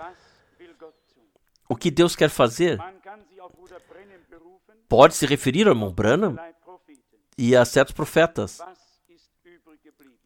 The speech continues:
O que restou no teu e no meu coração, na tua e na minha vida? Somente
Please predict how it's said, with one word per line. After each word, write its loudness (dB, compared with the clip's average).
O -2
que -6
restou -2
no -2
teu 8
e 8
no 2
meu 2
coração, 2
na 0
tua 2
e 8
na 6
minha 0
vida? -6
Somente 0